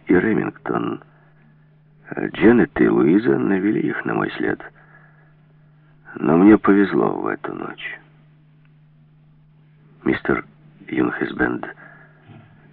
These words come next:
беспокойно заерзал в своем кресле. «Ваше возвращение в Лондон — настоящее безумие. Это дерзость отчаяния»,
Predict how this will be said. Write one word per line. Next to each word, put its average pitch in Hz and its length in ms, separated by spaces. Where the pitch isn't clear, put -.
беспокойно 76 680
заерзал 67 540
в - 120
своем 62 280
кресле. - 460
«Ваше - 460
возвращение - 1000
в - 140
Лондон — - 680
настоящее - 960
безумие. - 960
Это - 380
дерзость 131 680
отчаяния», 52 840